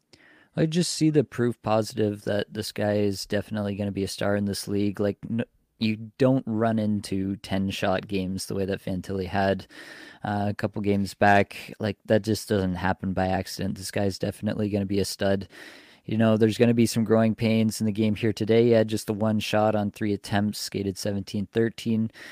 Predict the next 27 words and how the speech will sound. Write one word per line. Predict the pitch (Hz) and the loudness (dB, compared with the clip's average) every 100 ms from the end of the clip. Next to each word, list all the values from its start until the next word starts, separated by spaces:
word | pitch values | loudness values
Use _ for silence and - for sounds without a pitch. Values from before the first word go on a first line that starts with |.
| - | -20
So | - 104 | -6 -4
it's | 101 - | -2 2
definitely | 120 120 123 120 113 | 2 4 2 2 2
probably | - 107 104 | 2 2 4
gonna | 101 | 2
be | 101 104 | 2 2
up | 101 | 2
and | 104 | 0
down. | 95 95 98 98 - | 0 0 0 -2 -2
Definitely | 113 - 120 110 | -4 -2 0 0
<laughs> | |
probably | 107 107 107 98 95 101 - | 4 4 4 2 0 -2 -2
gonna | - 139 113 | -4 0 2
be | 127 | 4
up | 101 117 - | 4 2 0
and | 135 | -4
down. | - 98 98 - - - - 180 | -2 -2 -4 -10 -14 -12 -12 -10
Uh, | - 117 113 110 110 - - - _ - - | 0 2 4 4 2 0 -10 -20 _ -12 0
throughout, | 113 110 110 104 _ | 4 6 4 2 _
you | - 131 | -2 2
know, | 98 | 2
it's | 117 - | 0 -2
his | 120 110 | -2 0
rookie | 117 120 | 0 2
year, | 104 95 92 - | 4 2 0 -10
so | - 104 | -6 -2
he's, | 104 95 | -2 -4